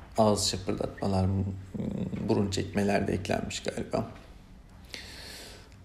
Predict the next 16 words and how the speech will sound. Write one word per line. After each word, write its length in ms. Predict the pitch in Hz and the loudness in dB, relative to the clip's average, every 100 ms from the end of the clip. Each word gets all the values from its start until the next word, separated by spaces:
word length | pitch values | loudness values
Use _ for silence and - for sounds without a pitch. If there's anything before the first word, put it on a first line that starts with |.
| - - - - | -18 -16 0 10
Ama 140 | 208 | 12
olduğu 260 | 202 180 180 | 12 12 12
gibi 220 | 170 151 | 12 12
kabul 280 | 151 139 127 | 12 12 10
etmem 380 | 127 120 113 | 10 10 10
gerekiyor 460 | 110 104 98 104 98 | 10 8 6 4 2
sanırım. 420 | 95 95 95 107 - - - - - - - - - - - - - - - - - 131 | 4 6 8 6 2 -8 -14 -14 -14 -18 -10 -8 -8 -16 -18 -16 -18 -18 -18 -20 -8 4
Zaman 360 | 123 113 98 | 6 8 6
içerisinde 540 | 92 95 95 - 101 104 | 2 0 0 2 2 2
kendimi 460 | 98 92 90 107 - - - | 2 0 0 -2 -2 -4 0
geliştireceğime 760 | 92 95 - - - - 101 | 0 0 -4 -6 -6 0 2
inanıyorum. 480 | 92 92 101 101 95 - - - - - - - - - - - - 370 | 2 0 -2 -4 -6 -8 -16 -18 -20 -20 -18 -18 -18 -20 -18 -18 -2 2
Neyse, 300 | 269 - 95 95 - - - - - - - | 4 4 0 -4 -12 -16 -18 -18 -20 -20 -10
konumuz 400 | - 147 143 147 | -4 0 2 2
şu. 380 | - 147 117 - - - - - - - - - - - - - - - - - - - - | 4 6 6 4 -6 -14 -18 -20 -20 -18 -18 -18 -18 -18 -18 -18 -18 -18 -18 -14 -14 2 10
Evliliklerde 1040 | 233 196 113 - 98 90 90 135 156 - | 12 12 10 6 6 6 10 10 10 6